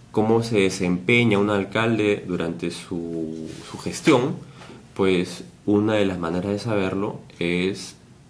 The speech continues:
viendo su agenda. Las agendas evidentemente tienen problemas actualmente y esto lo, lo hemos podido,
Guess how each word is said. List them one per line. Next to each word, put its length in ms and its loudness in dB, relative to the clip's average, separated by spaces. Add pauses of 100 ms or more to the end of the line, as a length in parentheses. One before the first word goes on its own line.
(220)
viendo 680 0
su 180 -12
agenda. 460 -14 (1900)
Las 140 -4
agendas 400 4 (260)
evidentemente 600 4
tienen 300 2
problemas 560 2
actualmente 800 0 (880)
y 80 2
esto 160 -2
lo, 360 4
lo 100 4
hemos 220 0
podido, 1160 2